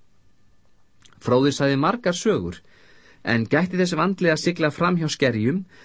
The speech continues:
víkja ekkert að tilgangi fararinnar, né sjálfum hringnum.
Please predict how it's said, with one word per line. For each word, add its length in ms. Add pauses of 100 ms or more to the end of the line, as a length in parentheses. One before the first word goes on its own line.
(140)
víkja 480
ekkert 560
að 240
tilgangi 400
fararinnar, 640 (380)
né 180
sjálfum 460
hringnum. 480